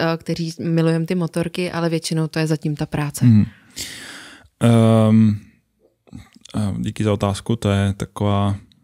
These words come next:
Speaker 2: se na to ptá hodně lidí, že jo? Je to takový dost, eh, nepředstavitelný, ale je to, eh, je to možný, je to fakt o tom, eh, nebát se zkoušet a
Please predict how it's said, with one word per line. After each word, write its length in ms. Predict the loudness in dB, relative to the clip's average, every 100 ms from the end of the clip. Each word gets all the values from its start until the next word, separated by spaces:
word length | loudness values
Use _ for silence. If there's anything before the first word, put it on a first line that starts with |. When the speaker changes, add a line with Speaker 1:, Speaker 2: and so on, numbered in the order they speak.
| _ _ -12
Speaker 2:
se 200 | 0 2
na 120 | 2
to 80 | 0
ptá 160 | 0
hodně 200 | 0 0
lidí, 260 | 0 2 0
že 80 | 0
jo? 200 | -2 -4 _ _ _ -20 -20 -20 _ _
Je 60 | -8
to 60 |
takový 280 | -6 0 0
dost, 320 | 2 -2 -4
eh, 100 | 0
nepředstavitelný, 680 | 0 -2 -2 -2 0 0 2
ale 240 | 4 4 6
je 120 | 4
to, 380 | 6 6 6 4 2
eh, 40 | 2 2 2 -6 -10 -2
je 140 | 0
to 200 | 2 2 0
možný, 600 | -6 2 4 6 6 6
je 120 | 4
to 180 | 2 -2
fakt 360 | 0 -2 -2 -6
o 120 | -6
tom, 400 | 0 2 4 2 0 -6
eh, 40 | -4 -4 -2 -2 -4 -8 _ _ _ -16 -16 _
nebát 480 | -2 0 2 0 0
se 100 | -4
zkoušet 560 | -2 0 0 0 -2
a 180 | 0 -2